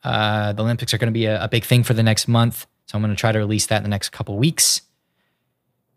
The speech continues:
Olympic Taekwondo, everyone's talking about it on Facebook. Everyone's talking about it on Reddit. And most of the press is negative, and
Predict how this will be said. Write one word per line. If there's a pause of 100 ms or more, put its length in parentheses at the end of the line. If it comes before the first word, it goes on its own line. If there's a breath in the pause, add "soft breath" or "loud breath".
(140)
Olympic
Taekwondo, (200)
everyone's
talking
about
it
on
Facebook. (520)
Everyone's
talking
about
it
on
Reddit. (380)
And
most
of
the
press
is
negative, (140)
and